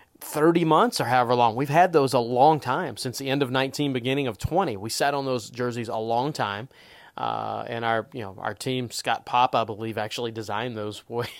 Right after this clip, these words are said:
way before he left, uh, a year or so ago. And, uh, it was great to do those. And that was a, I, I don't know if it was our largest, but it was one of our top three ever grossing, uh, jersey sales, and that benefited Make-A-Wish.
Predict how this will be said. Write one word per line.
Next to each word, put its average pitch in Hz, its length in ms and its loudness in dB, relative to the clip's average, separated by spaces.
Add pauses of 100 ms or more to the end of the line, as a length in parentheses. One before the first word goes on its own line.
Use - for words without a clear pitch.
(180)
way 185 340 4
before 139 480 0
he 135 140 0
left, 127 500 0 (380)
uh, 123 160 2 (160)
a 131 60 0
year 131 260 2
or 143 60 2
so 120 260 -2
ago. 113 360 0
And, 113 220 -4 (360)
uh, 117 180 2
it 139 60 4
was 147 160 2
great 170 240 6
to 160 100 0
do 139 200 -2
those. 131 380 4
And 120 340 -4
that 139 160 4
was 123 200 -4
a, 117 340 -2 (440)
I, 135 120 -6 (120)
I 139 120 -6
don't 135 160 -6
know 147 100 -2
if 139 120 -6
it 143 60 -8
was 127 120 -6
our 113 140 0
largest, 120 540 -4
but 120 140 -6
it 120 80 -10
was 113 120 -10
one 117 160 -4
of 113 80 -6
our 110 100 -4
top - 280 -6
three 120 400 -10 (180)
ever 123 340 -4
grossing, 117 760 -10
uh, 110 200 -8
jersey 110 360 -10
sales, - 480 -10
and 104 160 -12
that 117 240 -12
benefited 113 460 -10
Make-A-Wish. 117 600 -4